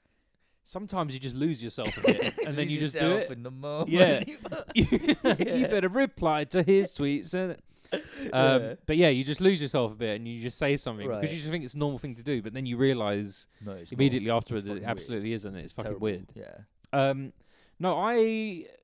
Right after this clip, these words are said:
Speaker 1: I tell you what, I, the reason I subscribe is because his streams are really funny.
Speaker 2: Yeah.
Speaker 1: And it would be the same as if,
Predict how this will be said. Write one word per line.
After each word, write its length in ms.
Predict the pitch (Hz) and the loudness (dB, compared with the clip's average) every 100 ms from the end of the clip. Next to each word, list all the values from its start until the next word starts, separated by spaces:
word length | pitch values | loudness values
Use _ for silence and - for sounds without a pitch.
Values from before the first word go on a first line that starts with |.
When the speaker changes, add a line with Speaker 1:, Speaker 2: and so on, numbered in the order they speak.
| _ _ _ _ - | _ _ _ _ 0
Speaker 1:
I 80 | |
tell 160 | 147 220 | 2 6
you 80 | 220 | 4
what, 400 | 151 120 104 - | 6 4 2 -6
I, 360 | - 127 135 135 | 0 4 4 4
the 120 | 135 | 2
reason 280 | 151 214 190 | 2 4 4
I 80 | 170 | 2
subscribe 600 | - 135 - 147 127 104 | 0 -10 -4 0 2 0
is 180 | - 107 | -4 -6
because 760 | 110 - 135 123 120 107 - - _ _ _ _ _ _ | -6 -6 -4 -2 -4 -8 -12 -16 _ _ _ _ _ _
his 600 | - 143 147 135 135 - _ _ _ | -2 0 2 -2 -8 -16 _ _ _
streams 600 | - - - 151 147 123 110 | -16 -12 -2 0 0 -2 -4
are 180 | 110 113 | -2 -2
really 340 | 113 135 123 | 0 0 0
funny. 400 | 104 104 92 98 - _ _ | -4 -8 -10 -14 -20 _ _
Speaker 2:
Yeah. 200 | 101 98 - 101 _ | -16 -14 -16 -20 _
Speaker 1:
And 520 | 113 113 113 113 110 - | -4 -2 -2 -6 -8 -4
it 80 | |
would 140 | 131 123 | -4 -2
be 160 | 147 143 | 0 0
the 100 | 135 | -2
same 380 | - 160 147 | -2 -2 -2
as 160 | 135 113 | -6 -6
if, 340 | 123 - - | -8 -8 -20